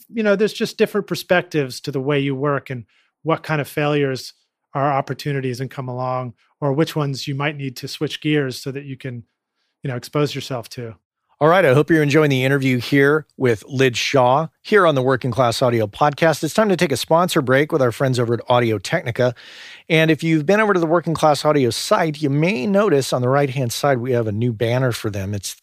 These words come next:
Speaker 2: the Artist Series Rebate, and I'm gonna click on that now.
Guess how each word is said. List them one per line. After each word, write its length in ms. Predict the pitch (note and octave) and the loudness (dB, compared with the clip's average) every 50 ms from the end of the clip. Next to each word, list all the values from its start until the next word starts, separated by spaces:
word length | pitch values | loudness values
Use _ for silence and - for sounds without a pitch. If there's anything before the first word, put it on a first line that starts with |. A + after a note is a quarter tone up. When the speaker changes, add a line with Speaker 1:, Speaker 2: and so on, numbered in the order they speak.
| - | -20
Speaker 2:
the 240 | - C3 G#2+ G#2+ - - | -14 -8 -8 -6 -2 2
Artist 320 | - C3 C#3+ D3+ D#3+ C#3+ - | 4 4 4 4 2 0 -2
Series 380 | - E3 D#3+ D3+ C3+ A2+ G2+ | 0 0 2 2 2 2 0
Rebate, 600 | G#2 G#2+ A#2+ C#3+ E3+ G3 D3+ A#2+ G2 G2+ A2+ - | -4 -2 0 0 0 0 0 0 0 0 -2 -4
and 80 | C3 A2+ | -4 -4
I'm 100 | A2 A2+ | -2 -2
gonna 120 | A#2 G#2+ | -2 -2
click 300 | F#2+ - - B2 A2 - | -4 -4 -4 -4 -2 -2
on 140 | B2 G#2+ G#2 | -2 -4 -4
that 200 | G2+ G2 G#2 - | -4 -6 -6 -2
now. 400 | C#3 C#3 D3+ D#3 C#3 B2 A#2 A2+ | 0 2 2 4 2 2 0 -2